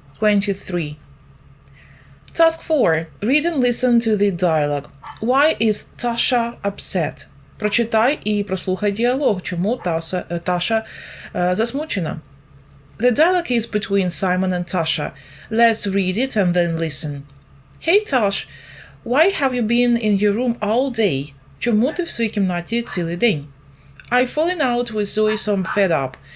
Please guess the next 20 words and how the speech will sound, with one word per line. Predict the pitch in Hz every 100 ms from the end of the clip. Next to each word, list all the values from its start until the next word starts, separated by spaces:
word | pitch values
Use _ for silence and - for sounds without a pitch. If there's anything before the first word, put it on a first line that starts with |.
| - - -
Я | 208 220 247 294 285 - -
посварилася | 233 220 220 233 233 240
з | 220
Зоєю, | 190 185 196 226
тому | 220 196 185 190 214 220 - - - - - - - - - - - - - - - - - - - - - -
з | 202
мене | 214 208 190
досить. | 190 175 - 147 - - - - - - - - - - - -
I | 254 -
haven't | 311 349 -
spoken | 302 294 277
to | 269
her | 254 240 233 233
today. | 202 196 151 135 165 -
Я | 196
з | 196
нею | 214 247
сьогодні | 269 214 196 190
не | 185
розмовляла. | 175 180 196 208 170 143